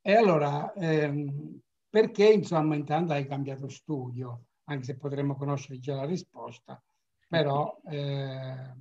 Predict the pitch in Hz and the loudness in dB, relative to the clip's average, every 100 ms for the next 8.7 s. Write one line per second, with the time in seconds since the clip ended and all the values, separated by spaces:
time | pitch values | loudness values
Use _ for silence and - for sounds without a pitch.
0 | - - 220 202 180 196 196 226 214 170 | -6 6 10 10 10 10 10 10 12 12
1 | 156 151 - 156 160 170 151 156 185 147 | 12 10 8 8 10 10 10 10 10 10
2 | 131 139 139 139 165 175 180 170 170 - | 8 4 2 2 2 4 4 4 2 4
3 | 156 151 147 - 160 165 143 123 117 135 | 8 8 6 0 0 0 2 0 2 4
4 | 127 123 110 123 123 135 127 120 117 120 | 6 6 2 -4 -4 2 4 4 2 0
5 | 117 123 123 123 135 147 - - 135 139 | -4 -2 0 2 2 0 -4 -4 -2 0
6 | 131 123 127 127 127 123 117 120 123 131 | 0 0 2 2 2 2 -2 -4 -2 0
7 | 135 123 123 120 120 120 120 117 - _ | 4 6 8 8 8 8 6 4 0 _
8 | 113 110 110 110 139 139 | -8 -6 -6 -6 -2 -2